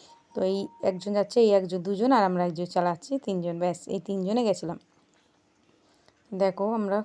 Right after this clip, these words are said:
কত সুন্দর জায়গাটা, দেখো পুরো সবুজে। এই আমরা মগরার ব্রিজে উঠবো একটু পরেই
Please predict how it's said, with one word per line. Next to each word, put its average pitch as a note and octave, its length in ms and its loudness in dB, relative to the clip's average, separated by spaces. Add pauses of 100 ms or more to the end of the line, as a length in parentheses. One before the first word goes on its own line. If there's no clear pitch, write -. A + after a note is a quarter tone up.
(120)
কত A#3 200 -6
সুন্দর G3+ 340 -4
জায়গাটা, F3+ 440 -4 (1500)
দেখো F3 340 -6 (800)
পুরো G#3+ 140 -8
সবুজে। G3 300 -2
এই G#3 260 0
আমরা A3 180 0
মগরার G3+ 360 0
ব্রিজে F#3+ 300 -4
উঠবো G3+ 260 -2
একটু G#3 240 -4
পরেই G3 300 2